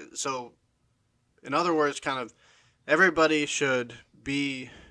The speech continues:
a, a Jedi. Everybody should seek to walk the light side path, but kind of these gray Jedi mystics are necessary, which is actually kind of what we see in,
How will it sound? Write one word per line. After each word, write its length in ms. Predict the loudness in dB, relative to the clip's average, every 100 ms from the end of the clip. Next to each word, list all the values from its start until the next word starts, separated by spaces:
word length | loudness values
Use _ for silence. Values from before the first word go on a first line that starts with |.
| _ _ _ _ -8
a, 180 | -8 -8 _
a 80 | -12
Jedi. 720 | -8 -4 -4 -4 -8 -10 -16 _ _ -12
Everybody 520 | -8 -6 -8 -8 -8
should 280 | -10 -12 -10
seek 440 | -6 -6 -8 -10 -20 _
to 140 | -10 -4
walk 340 | -2 -4 -6
the 120 | -12
light 320 | -4 -4 -4
side 320 | -6 -10 -10 -10
path, 340 | -8 -8 -8 _ _ _ _
but 460 | -2 0 -2 -6 -20 _ _ -20 _
kind 200 | -10 -8
of 160 | -10
these 220 | -12 -12 -8
gray 320 | -4 -4 -4
Jedi 380 | -4 -2 -2 -4
mystics 800 | -6 -6 -8 -10 -8 -8 -10 -14 -16
are 120 | -10
necessary, 760 | -10 -10 -12 -14 -14 -16 -18 -20 _ _ _
which 160 | -10 -8
is 120 | -4
actually 300 | -4 -4 -4
kind 240 | -2 -2
of 80 | -2
what 120 | -4
we 80 | -4
see 320 | -6 -4 -2
in, 260 | -2 -4